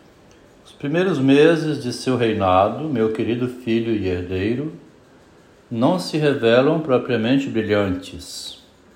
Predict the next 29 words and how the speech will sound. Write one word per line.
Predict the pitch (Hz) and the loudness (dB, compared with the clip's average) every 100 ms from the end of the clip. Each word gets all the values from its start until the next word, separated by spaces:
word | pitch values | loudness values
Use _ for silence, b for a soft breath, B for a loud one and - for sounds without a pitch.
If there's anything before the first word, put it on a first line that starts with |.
| _ B B B _ _ _ _ | _ B B B _ _ _ _
Tenho, | 151 165 139 | -2 2 2
às | 113 92 | 2 -2
vezes, | 92 120 151 127 | 0 2 2 2
a | 117 | -2
impressão | 104 113 117 - 120 139 | -2 -2 -4 -2 0 0
de | 156 143 | 0 -6
que | - | -8
o | 87 | -8
senhor | 101 - 127 120 127 147 139 | -8 -2 0 0 2 0 -2
mesmo | 113 101 117 131 135 | -4 -2 0 -2 -2
não | 104 95 | -2 0
levou | 104 110 107 113 139 - | 2 2 2 0 0 -4
suas | - - 202 - | -8 -4 -4 -2
funções | - 123 - - 120 139 131 | -2 -4 -4 -4 -2 -2 -2
muito | 104 107 135 131 | -2 0 2 2
a | 117 | -2
sério, | - - 107 101 85 78 80 - _ _ _ _ B B B B B _ - | -6 0 2 2 -2 -8 -12 -18 _ _ _ _ B B B B B _ -2
nem | 127 170 | 0 2
começou | 165 147 127 120 131 120 | 2 2 2 2 -2 0
ainda | 113 113 147 160 160 175 | 0 2 0 0 -4 -4
a | 123 - 120 | -4 -2 -2
agir | 110 95 98 131 165 147 - - | -2 -4 -6 -4 -6 -10 -16 -14
de | 113 | -8
modo | 101 135 151 | -2 0 0
condizente | - 117 104 98 90 104 135 165 - - | -2 -4 -4 -6 -4 -2 -2 -4 -10 -18
com | - 113 | -10 -6
a | |
nova | 104 98 135 143 | -4 0 0 0
dignidade | 127 139 160 131 - 98 107 120 123 | -4 -6 -2 -2 0 0 0 -2 -10